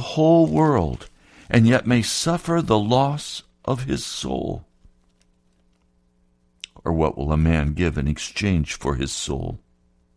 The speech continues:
Now, whoever may be ashamed of me and my words in this adulterous, sinful generation, the Son of Man will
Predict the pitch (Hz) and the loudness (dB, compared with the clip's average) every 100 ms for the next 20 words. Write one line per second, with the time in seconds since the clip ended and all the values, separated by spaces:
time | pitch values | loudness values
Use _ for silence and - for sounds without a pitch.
0 | _ _ _ _ _ _ _ _ _ _ | _ _ _ _ _ _ _ _ _ _
1 | _ _ _ - - 120 110 147 156 139 | _ _ _ -18 -2 0 2 0 2 4
2 | 127 107 107 87 98 90 - - - 85 | 4 4 4 2 0 -2 -4 -20 -10 -8
3 | - - 101 104 95 82 71 82 87 95 | -6 -2 0 2 2 0 -2 -2 0 0
4 | 101 - 78 78 82 76 87 92 95 - | -2 -2 -2 0 -2 -2 -2 -2 -4 -8
5 | - _ _ _ _ _ _ - 85 92 | -14 _ _ _ _ _ _ -4 -2 0
6 | 98 - - _ _ - 80 55 92 82 | -2 -4 -16 _ _ -4 -4 -2 -2 -2
7 | 90 - 107 98 - - _ _ _ _ | -4 -6 -6 -6 -12 -18 _ _ _ _
8 | _ _ - _ - - - - 113 98 | _ _ -20 _ -20 -16 -10 -4 -2 -2
9 | - 95 78 95 82 76 80 80 - 60 | -2 -6 -2 -2 0 0 -2 -4 -6 -8
10 | 58 _ _ _ _ _ _ _ _ _ | -10 _ _ _ _ _ _ _ _ _
11 | _ _ _ _ - - - 117 110 98 | _ _ _ _ -16 -12 -6 -2 0 0
12 | 78 90 92 90 82 80 82 | 2 2 4 2 0 -2 -4